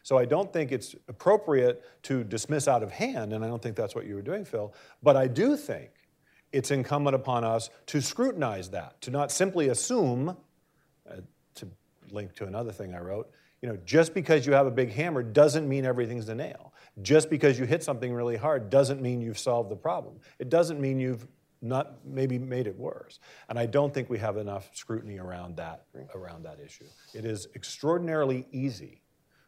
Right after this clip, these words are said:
Speaker 1: for the, for U S political officials, for elected officials, to deploy the U S military, which is an exceptionally capable and lethal instrument. But that doesn't mean that it's serving the policy end necessarily.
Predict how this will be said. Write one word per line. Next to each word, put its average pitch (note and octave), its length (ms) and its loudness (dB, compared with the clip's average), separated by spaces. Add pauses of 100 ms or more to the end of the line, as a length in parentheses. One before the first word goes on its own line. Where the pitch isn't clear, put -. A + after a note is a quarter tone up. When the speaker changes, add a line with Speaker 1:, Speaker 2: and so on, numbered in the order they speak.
Speaker 1:
for A#2+ 160 -2
the, A2+ 320 -4
for A#2 400 2 (160)
U B2+ 280 2
S C3+ 140 6
political B2+ 680 2
officials, F2+ 520 -8 (100)
for G#2 220 -4 (240)
elected C3 320 -2
officials, G2+ 560 -8 (300)
to B2+ 120 -4
deploy C#3 540 2
the B2 120 -2
U A#2+ 140 2
S A2+ 160 -2
military, A#2+ 580 -8 (200)
which - 160 -12
is G#2 80 -8
an G2+ 60 -8
exceptionally A#2+ 720 -4
capable G#2+ 720 -8
and G2 300 -12
lethal G#2 500 -8 (300)
instrument. G#2+ 520 -8 (300)
But - 140 -12
that A#2 220 0
doesn't A2 280 -2
mean A2 220 -6
that F#2 100 -10
it's F2+ 160 -12
serving F#2+ 360 -8
the F2 40 -14
policy F#2 520 -10
end E2+ 160 -14
necessarily. - 640 -16